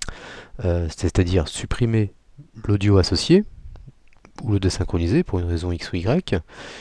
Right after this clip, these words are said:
il va me suffire donc de sélectionner, euh, ce clip et dans le menu, euh, plan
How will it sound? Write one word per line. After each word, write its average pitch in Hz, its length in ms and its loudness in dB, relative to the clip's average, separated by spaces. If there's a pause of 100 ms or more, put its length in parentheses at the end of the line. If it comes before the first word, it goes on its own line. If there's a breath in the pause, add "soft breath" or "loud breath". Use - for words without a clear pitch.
(220 loud breath)
il 110 80 2
va 101 80 6
me 107 100 2
suffire 117 400 2
donc 90 160 -2
de 90 80 2
sélectionner, 101 640 2 (300)
euh, 78 580 -4
ce - 140 0
clip - 340 2 (1500)
et 123 220 8
dans 101 200 4
le 98 120 4
menu, 92 400 0 (260)
euh, 87 640 -4
plan 135 240 6